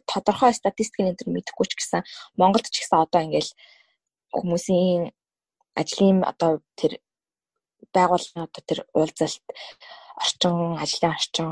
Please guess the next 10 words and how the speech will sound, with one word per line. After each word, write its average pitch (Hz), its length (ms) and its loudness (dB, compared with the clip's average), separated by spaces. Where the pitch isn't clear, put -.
одоо 151 160 -6
хүмүүсийнхэн 165 520 -4
талаар 143 320 -4
ингээл - 280 -8
асуудлууд - 440 -2
юу 175 120 8
байна 202 160 0
гэж - 160 -12
сонсохоор, - 420 -2
м, 160 520 -4